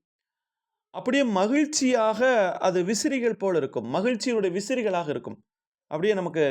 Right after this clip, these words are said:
காத்து வீசக்கூடிய விசிறிகள் போல அந்த சிறகுகள் இருக்கும். நாம் உடனே நினைச்சுக்குவோம், உயிரினுடைய இயக்கம், இந்த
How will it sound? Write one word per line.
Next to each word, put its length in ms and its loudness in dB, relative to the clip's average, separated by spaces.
காத்து 340 -2
வீசக்கூடிய 400 -2
விசிறிகள் 460 0
போல 180 2
அந்த 180 -2
சிறகுகள் 440 0
இருக்கும். 300 -4
நாம் 180 0
உடனே 300 2
நினைச்சுக்குவோம், 640 0
உயிரினுடைய 540 2
இயக்கம், 440 -2
இந்த 160 0